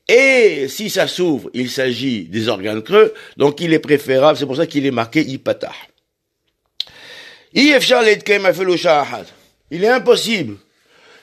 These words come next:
de, de, de vivre, ne serait-ce qu'un instant. Alors cette phrase n'est pas mentionnée dans la Gemara. Et les Rishonim disent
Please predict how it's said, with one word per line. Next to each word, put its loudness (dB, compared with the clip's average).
de, 2
de, 0
de 4
vivre, 2
ne -4
serait-ce -4
qu'un -4
instant. -4
Alors -2
cette 2
phrase 6
n'est -4
pas 2
mentionnée 0
dans 2
la 0
Gemara. -4
Et 2
les 4
Rishonim -2
disent -2